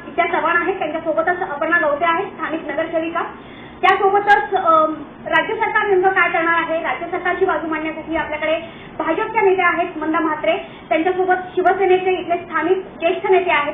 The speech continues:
विठ्ठल मोरे आणि त्यासोबतच दिघा बचाव घर समितीचे जे कार्यकर्ते आहेत अभंग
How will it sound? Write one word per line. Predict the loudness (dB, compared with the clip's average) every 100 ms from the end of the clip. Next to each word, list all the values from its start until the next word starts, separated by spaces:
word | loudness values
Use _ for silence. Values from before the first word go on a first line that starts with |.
| -6
विठ्ठल | -6 -4 0
मोरे | 0 0 -6 -14 -14
आणि | -10
त्यासोबतच | -2 0 2 4 6 8 6 4 -6
दिघा | -2 2 2 4
बचाव | 4 4
घर | 2
समितीचे | 2 0 0 0 0 0 -4 -12 -6
जे | 0
कार्यकर्ते | 2 2 2 0 4 4
आहेत | 4 0 0
अभंग | 2 4